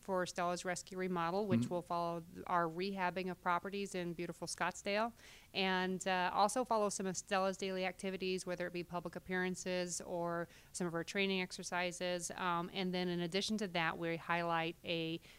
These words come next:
Speaker 1: crisis situation going on at a local animal welfare agency.
Speaker 2: Beautiful.
Speaker 1: And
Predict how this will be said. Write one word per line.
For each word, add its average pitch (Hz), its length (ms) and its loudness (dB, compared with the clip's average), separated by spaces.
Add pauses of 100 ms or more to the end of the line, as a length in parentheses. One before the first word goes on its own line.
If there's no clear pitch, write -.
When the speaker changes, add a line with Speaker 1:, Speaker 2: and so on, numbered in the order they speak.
Speaker 1:
crisis 214 380 2
situation 185 580 -4
going 170 240 -4
on 170 200 -2
at 165 120 -4
a 165 120 -2
local 175 440 -2
animal 170 380 -4
welfare 180 400 0
agency. 165 640 -4 (100)
Speaker 2:
Beautiful. - 260 -2
Speaker 1:
And 180 380 4